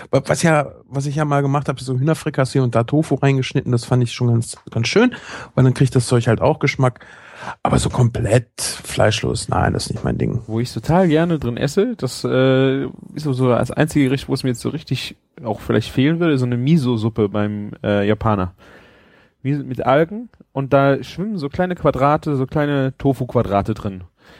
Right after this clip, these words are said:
Speaker 2: Ähm, irgendwie von Konsistenz oder, ich weiß nicht, das, äh, würde mir fehlen in der Suppe, weil die hat halt sonst halt nur diese blättrigen Algen und diese Brühe.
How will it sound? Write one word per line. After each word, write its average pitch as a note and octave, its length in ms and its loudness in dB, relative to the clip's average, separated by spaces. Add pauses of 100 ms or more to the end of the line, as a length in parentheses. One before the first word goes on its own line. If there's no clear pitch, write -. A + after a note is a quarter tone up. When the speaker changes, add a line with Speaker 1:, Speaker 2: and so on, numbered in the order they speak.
(340)
Speaker 2:
Ähm, A#2+ 540 0 (800)
irgendwie E3 340 2
von C#3 200 -4
Konsistenz D3 840 0
oder, C3+ 520 2 (240)
ich - 160 -14
weiß G#3 100 -2
nicht, A#2+ 100 0
das, A2 200 -4 (100)
äh, B2 220 -6
würde D3 920 -4
mir D#3+ 180 4
fehlen D#3 320 4
in G#2+ 120 -2
der G#2 140 2
Suppe, G#2 280 -6
weil G#2 140 2
die A2+ 100 0
hat C3+ 100 0
halt B2+ 100 -6
sonst B2+ 220 -4
halt C#3+ 120 -2
nur C3+ 100 -6
diese A#2+ 180 -2
blättrigen A#2+ 460 -4
Algen E3 420 2
und C3 140 -10
diese A2 160 -2
Brühe. D#3+ 400 -2